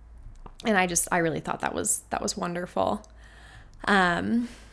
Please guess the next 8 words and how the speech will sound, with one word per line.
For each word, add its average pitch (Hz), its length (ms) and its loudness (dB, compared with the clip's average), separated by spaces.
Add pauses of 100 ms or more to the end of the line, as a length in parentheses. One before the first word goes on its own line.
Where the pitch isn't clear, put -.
(960)
so - 160 -4
that 262 120 2
was 262 120 -2
great. 285 360 4
But 254 120 4
then 311 140 8
this 302 200 2
weekend, 247 640 4